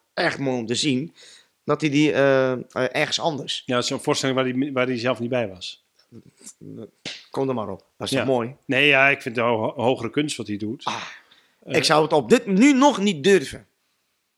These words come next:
Speaker 1: Weet je, ik zou het nu nog niet doen. Maar dat was prachtig. Maar dat ik, ja, la-, laat ik wel fysiek aanwezig zijn, maar dan met mijn rug naar de zaal.
Speaker 2: Ja.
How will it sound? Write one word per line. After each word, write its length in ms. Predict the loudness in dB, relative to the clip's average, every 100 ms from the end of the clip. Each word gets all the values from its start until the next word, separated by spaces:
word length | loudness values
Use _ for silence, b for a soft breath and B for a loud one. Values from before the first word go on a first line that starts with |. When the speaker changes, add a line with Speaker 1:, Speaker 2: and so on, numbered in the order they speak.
| _ _ _
Speaker 1:
Weet 120 | -8 -2
je, 80 |
ik 100 | 0
zou 180 | 2 0
het 80 | 0
nu 140 | -2 0
nog 140 | 0
niet 160 | -2 -2
doen. 120 | -4
Maar 120 | -6 -12 -20
dat 120 | -20
was 100 | -16 -6
prachtig. 420 | -2 0 -2 -4
Maar 100 | -6
dat 160 | -4 -6
ik, 60 | -6
ja, 200 | -10 -4
la-, 240 | -2 2
laat 240 | 4 2 0
ik 240 | -12 -8
wel 220 | 2 2
fysiek 300 | 4 -2 -2
aanwezig 360 | -2 0 0 0
zijn, 140 | -2 0
maar 100 | 0
dan 80 |
met 100 | 2
mijn 120 | 2 2
rug 120 | 2
naar 140 | -4
de 60 | -4
zaal. 320 | -6 -6 -4
Speaker 2:
Ja. 260 | -4 -4